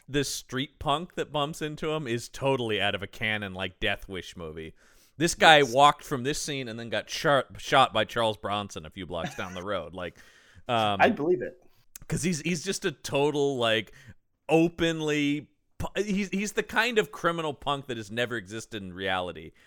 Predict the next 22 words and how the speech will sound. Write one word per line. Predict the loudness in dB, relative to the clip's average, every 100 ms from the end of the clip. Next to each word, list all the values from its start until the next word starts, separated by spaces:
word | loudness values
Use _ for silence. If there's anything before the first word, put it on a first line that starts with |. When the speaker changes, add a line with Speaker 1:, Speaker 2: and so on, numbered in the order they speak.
| _
Speaker 1:
where | -6
you're |
just | -6 -2
like, | 0 0 -4
Speaker 2:
<laughs> | -10 4
Speaker 1:
"That | 6 6
man | 4 2 0
is | -4
a |
criminal," | -4 -2 -2 -8 -14 -20 _ _ _
just | -12 0
based | 0 0
on | -4
the | -2
way | 2 2
he |
dresses | 2 2 2 0 -6
and | -6
carries | -2 -2 -4
himself | -10 -12 -8 -8 -10
immediately. | -10 -6 -6 -4 -4 -4 -8 -8
Speaker 2:
Yeah. | -6